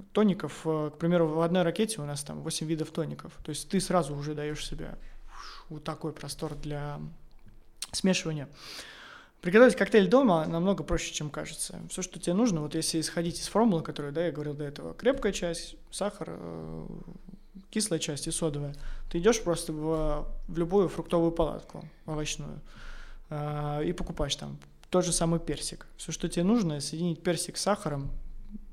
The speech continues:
и водой, проварить это все дело, у тебя персик отдаст свой вкус, а лучше в блендере пробить. Процедить, вот у тебя сироп готовый. Все, а дальше замешиваешь.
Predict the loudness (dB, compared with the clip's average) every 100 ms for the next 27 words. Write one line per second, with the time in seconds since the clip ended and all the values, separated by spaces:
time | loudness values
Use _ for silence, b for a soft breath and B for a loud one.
0 | -6 0 4 4 2 -4 -4 -2 2 2
1 | 2 0 -6 -6 -4 -2 -2 -4 -6 -8
2 | -4 -4 -2 -4 -4 -6 -6 -2 -2 -2
3 | -10 B B B B 0 0 0 -4 -4
4 | -2 0 0 -2 -2 -2 -2 -6 -8 -8
5 | -6 -6 -8 -8 -8 -2 0 2 2 0
6 | -10 -12 -10 -4 0 0 0 -2 -4 -6
7 | -6 -6 -10 B B B B -8 0 2
8 | 2 0 -2 -2 -2 -4 -6 -8